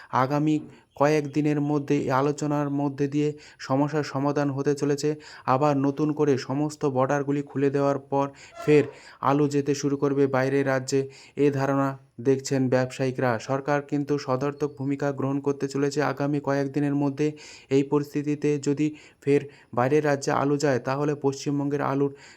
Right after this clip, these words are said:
হিমঘরে মজুত রয়েছে তা কিন্তু স্টকের পরিমাণ কিছুটা হলেও কমবে। অপরদিকে ব্যবসায়িকরা দাবি করছেন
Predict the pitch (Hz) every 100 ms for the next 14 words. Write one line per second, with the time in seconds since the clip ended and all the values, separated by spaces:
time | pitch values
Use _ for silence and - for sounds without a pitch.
0 | - 143 143 160 156 147 147 151 147 151
1 | 151 151 147 143 - 151 151 151 143 -
2 | 147 151 143 151 147 147 143 143 151 156
3 | 147 147 143 143 143 143 147 156 - -
4 | - - 135 139 160 147 147 147 131 131
5 | - 143 143 143 127 127 143 147 143 131